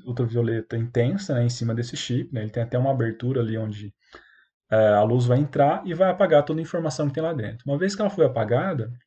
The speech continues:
a sua rom tá zerada, né, ou seja, ela é apagável. Então você tem um, um chip em que você consegue jogar informação pra ele, garante que as informações não vão ser modificadas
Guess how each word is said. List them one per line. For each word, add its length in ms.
a 100
sua 560
rom 400
tá 100
zerada, 560
né, 140
ou 80
seja, 300
ela 120
é 300
apagável. 640
Então 200
você 120
tem 180
um, 260
um 40
chip 560
em 80
que 120
você 280
consegue 720
jogar 280
informação 440
pra 160
ele, 400
garante 640
que 480
as 320
informações 600
não 160
vão 100
ser 160
modificadas 840